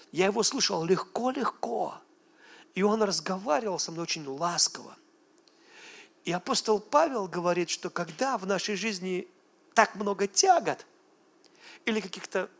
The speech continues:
пусть эти испытания, может быть, не супер такие духовные, то умножается утешение настолько сильно, что ты даже думаешь: «Да Бог с ними, с этими тяготами.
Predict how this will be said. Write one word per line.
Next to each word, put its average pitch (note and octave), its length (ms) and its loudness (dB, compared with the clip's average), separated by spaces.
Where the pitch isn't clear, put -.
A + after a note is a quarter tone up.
пусть C4+ 200 -2
эти G#3+ 400 -4
испытания, F3+ 680 -4
может D#3 240 -8
быть, D3+ 120 -18
не D#3+ 80 -10
супер E3 360 -4
такие C#3+ 260 -10
духовные, A#2 540 -8
то E3 180 -4
умножается G3 1040 0
утешение F3 720 -2
настолько F3+ 500 -4
сильно, - 640 -2
что - 240 -4
ты B3 460 -2
даже G#3+ 280 0
думаешь: E3+ 440 -2
«Да A#3 160 2
Бог E4 400 0
с - 100 -2
ними, C#3 160 -10
с - 120 0
этими C3 260 -6
тяготами. A#2+ 680 -6